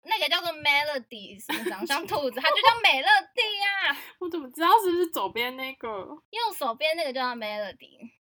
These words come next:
Speaker 1: OK。
Speaker 2: OK。
Speaker 1: 下一部《乌龙派出所》。
Speaker 2: 好，有啦，这有啦，这到现在都还有在播吧？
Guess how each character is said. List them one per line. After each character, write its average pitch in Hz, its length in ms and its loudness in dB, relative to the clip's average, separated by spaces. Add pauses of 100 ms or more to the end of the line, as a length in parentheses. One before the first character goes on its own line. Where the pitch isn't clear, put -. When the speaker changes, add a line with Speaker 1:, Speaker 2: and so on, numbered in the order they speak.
(120)
Speaker 1:
OK。 196 340 -8 (280)
Speaker 2:
OK。 285 880 -12 (360)
Speaker 1:
下 - 180 -4 (180)
一 269 40 -6
部 320 160 -6
《乌 415 720 4
龙 359 160 2
派 370 320 6
出 - 140 -8 (300)
所》。 240 200 2 (360)
Speaker 2:
好， 202 220 0
有 233 120 0
啦， 240 160 4
这 403 180 -2
有 320 140 4
啦， 277 140 2
这 349 120 -6
到 392 140 2
现 392 120 -2
在 381 100 0
都 370 120 0
还 320 100 4
有 269 60 -2
在 294 120 -2
播 269 200 -6
吧？ 214 380 -2